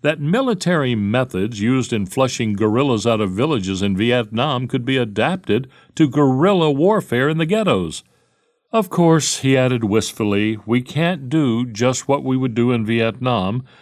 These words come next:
Out there, if you had a sniper in a room, you just crank up a tank and fire a shell through a window, destroying the whole room and much of the building. I don't think public opinion would accept the use of that kind of force here."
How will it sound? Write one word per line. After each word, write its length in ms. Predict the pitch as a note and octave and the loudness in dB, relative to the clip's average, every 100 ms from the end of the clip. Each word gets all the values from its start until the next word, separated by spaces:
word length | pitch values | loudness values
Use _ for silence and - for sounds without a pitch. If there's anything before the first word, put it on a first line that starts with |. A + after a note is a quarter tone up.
| - - _ | -20 -20 _
Out 220 | A2 C#3 B2 | -2 0 2
there, 220 | C3 C#3 | 2 2
if 100 | C3 | 2
you 100 | C3 | 2
had 140 | B2 | 2
a 60 | C3 | 0
sniper 540 | - B2+ A#2+ A2+ B2+ | -2 0 0 0 0
in 80 | B2 | 0
a 100 | B2+ | 0
room, 400 | A2+ A2 A2+ A#2+ | 2 2 2 2
you 100 | A2+ | 0
just 280 | G2+ A#2 - | -2 -4 -6
crank 420 | - G#2+ A2+ A#2 | -6 -2 0 0
up 160 | A#2+ B2+ | 0 0
a 80 | A#2 | -2
tank 400 | - A2+ A#2+ B2 | 0 0 0 -4
and 140 | G2+ | -4
fire 340 | - G#2 A#2 | -2 -2 0
a 60 | A#2 | -2
shell 320 | - B2 A#2 | 0 0 0
through 240 | G#2+ B2+ A#2+ | 0 0 2
a 60 | |
window, 480 | A2+ C#3+ C#3+ G#2 B2+ | 2 2 2 2 0
destroying 500 | C#3 - A#2+ A#2+ C3 | -2 -4 0 0 0
the 100 | A#2 | 0
whole 220 | C3 C3 | 0 0
room 440 | A#2 C#3+ D3 C#3 D3 - _ _ | 2 2 2 0 -4 -10 _ _
and 100 | D#2+ | -6
much 220 | F#2 B2+ | -4 -2
of 100 | C#3 | -2
the 80 | C3 | 0
building. 540 | C3+ E3+ C#3+ A2+ D2+ - _ _ _ _ _ _ - | 2 4 4 0 -2 -10 _ _ _ _ _ _ -4
I 80 | A#2+ | -2
don't 160 | D3 | 0
think 160 | C3+ B2 | 0 0
public 300 | C3 A#2+ G2+ | 0 0 0
opinion 440 | G2+ B2 B2 A#2+ | 0 0 2 0
would 120 | A#2+ | 0
accept 520 | A#2+ - - B2 G2 - | 0 -2 0 0 0 0
the 120 | A#2+ | 0
use 380 | A2 A2+ F2+ A2 | 2 0 0 -2
of 80 | G2+ | -2
that 180 | F#2+ | -2
kind 200 | - G2+ | 0 -2
of 100 | F#2+ | -2
force 320 | F#2+ G#2 F#2+ - | -2 0 0 -2
here." 380 | D3 F#2+ C#2+ | 0 0 -4